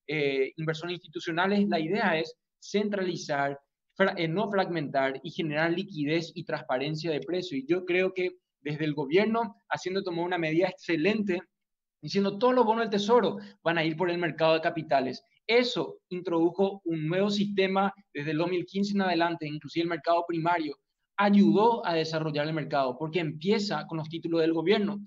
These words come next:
Como mencioné, eso es la, la base para generar otros productos. Y los mer-, y los extranjeros van a venir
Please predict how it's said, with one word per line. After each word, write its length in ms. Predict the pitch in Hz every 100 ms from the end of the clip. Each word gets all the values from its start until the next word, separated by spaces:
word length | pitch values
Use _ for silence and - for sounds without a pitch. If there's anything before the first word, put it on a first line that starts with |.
| _ -
Como 100 | 156
mencioné, 440 | 160 170 170 170 185
eso 220 | 165 190
es 60 | 202
la, 200 | 196 180 - _ -
la 220 | 160 165
base 600 | 151 202 220 - 165 156 160
para 200 | 156 156
generar 400 | 165 156 160 165
otros 360 | 202 202 202 202
productos. 640 | 170 135 143 - 190 - _ _ _ -
Y 100 | 226
los 140 | 226
mer-, 220 | 220 202
y 120 | 202 196
los 180 | 196 190
extranjeros 600 | 190 185 160 214 233 196
van 120 | 196
a 60 | 202
venir 540 | 175 190 220 170 -